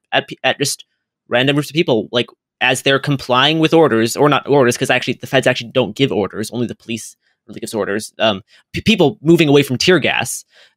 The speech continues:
and there's, they still, you know, train, train these rifles on them. Um, so, I mean, yeah, that's something, you know, all of the protesters, I, uh, are thinking about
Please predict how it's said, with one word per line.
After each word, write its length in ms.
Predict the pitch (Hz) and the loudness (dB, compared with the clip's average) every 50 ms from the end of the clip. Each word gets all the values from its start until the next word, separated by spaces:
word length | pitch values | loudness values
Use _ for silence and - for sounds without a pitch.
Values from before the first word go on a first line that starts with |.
| - | -4
and 260 | - 135 131 123 107 - | 0 0 0 0 0 2
there's, 240 | 135 135 131 - | 2 2 2 2
they 100 | - 143 | 0 0
still, 280 | 131 - - 170 135 113 | 0 2 2 2 2 2
you 80 | 117 120 | 2 2
know, 100 | 120 113 | 2 0
train, 380 | - - - 113 107 120 123 113 - _ | -2 -4 -2 -2 0 0 0 -2 -6 _
train 240 | - - 120 117 120 | -6 -2 0 0 2
these 160 | 127 135 123 | 2 2 2
rifles 340 | 131 - - - 104 104 - | 0 0 -2 -2 -4 -8 -10
on 140 | 80 78 - - | -12 -14 -16 -20
them. 120 | - - _ _ _ _ _ _ _ _ _ _ | -20 -20 _ _ _ _ _ _ _ _ _ _
Um, 480 | 120 127 127 127 123 120 120 120 120 120 _ _ _ _ _ _ _ _ _ | 0 2 4 4 4 2 0 -2 -6 -10 _ _ _ _ _ _ _ _ _
so, 180 | - - 180 165 | -4 0 2 2
I 60 | 160 | 4
mean, 160 | 175 175 160 | 4 4 4
yeah, 80 | 160 147 | 4 4
that's 240 | 139 147 156 - | 2 2 0 0
something, 520 | - - 165 156 - - 151 151 151 151 143 | 0 0 0 0 0 0 2 2 2 2 2
you 60 | 127 | 2
know, 280 | 127 127 135 139 127 - - - | 2 2 2 2 0 0 0 0
all 180 | 123 131 131 | 2 4 4
of 60 | 135 | 4
the 60 | 139 - | 2 2
protesters, 760 | - 147 - - 139 131 - - 139 135 139 147 139 - - - | 2 2 2 4 2 2 2 2 2 2 2 0 -2 -4 -6 -4
I, 260 | - 117 120 110 92 - | -2 0 0 0 0 0
uh, 300 | - 113 117 113 110 - | 0 2 2 4 2 2
are 200 | - 113 120 110 | 2 0 0 -2
thinking 420 | - - - 123 120 - - 131 | -4 -10 -10 -10 -10 -6 -4 -4
about 400 | 131 117 123 123 131 135 127 - | -2 2 2 2 2 2 0 -4